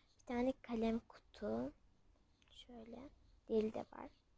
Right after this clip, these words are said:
Bu şekilde. Bu açılıyor. Hepsi açılıyor ama açılması çok uzun, uzun sürüyor ve kapanması da hiç kapanmıyor. O yüzden de bunu açmayacağım. Belki bir videomda gösterebilirim. Böyle.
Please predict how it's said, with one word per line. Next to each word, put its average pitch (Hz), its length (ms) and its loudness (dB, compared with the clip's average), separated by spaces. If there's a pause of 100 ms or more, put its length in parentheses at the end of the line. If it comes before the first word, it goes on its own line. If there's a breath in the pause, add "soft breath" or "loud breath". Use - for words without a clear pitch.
(720)
Bu - 40 -18
şekilde. - 380 -10 (160)
Bu 294 200 0
açılıyor. 247 640 2 (100)
Hepsi 254 280 -4
açılıyor - 480 -8
ama 220 300 0 (420 soft breath)
açılması 220 400 -2
çok - 180 -18 (160)
uzun, 226 320 -2 (120)
uzun 220 460 -2
sürüyor 202 460 -6
ve 214 200 -4
kapanması 208 640 -10
da 208 60 -8
hiç 202 160 -10
kapanmıyor. 208 600 -10 (520 loud breath)
O 214 60 4
yüzden 202 320 4
de 202 80 4
bunu 208 200 0
açmayacağım. 220 840 -4 (100)
Belki 208 380 -2 (200)
bir 208 80 -10
videomda - 420 -8
gösterebilirim. - 680 -8 (1300)
Böyle. - 260 -8